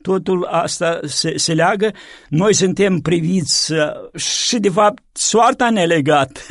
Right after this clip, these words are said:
<laughs> și geografic și istoric în vedere cu U-, Ucraina. Și ceea ce, uh, urmează să se întâmple, eu cred că va fi și mai spectaculos.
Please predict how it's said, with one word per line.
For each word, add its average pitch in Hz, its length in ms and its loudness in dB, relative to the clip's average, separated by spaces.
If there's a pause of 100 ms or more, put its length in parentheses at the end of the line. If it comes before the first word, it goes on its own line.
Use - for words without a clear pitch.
<laughs> 160 320 -2
și 190 180 -8
geografic 165 800 0
și 139 320 -6 (260)
istoric 165 540 0
în 156 140 0
vedere 156 280 0
cu 151 160 -6
U-, 151 440 0 (100)
Ucraina. 151 720 0 (840)
Și 175 840 0 (480)
ceea 220 260 4
ce, - 260 -2
uh, 175 320 6
urmează 190 480 2
să 185 120 0
se - 160 0
întâmple, 185 400 0
eu 190 100 2
cred 185 260 -2
că 175 340 -2
va 156 380 0
fi 165 160 -6
și 151 200 -2
mai 143 340 0
spectaculos. 139 1040 -4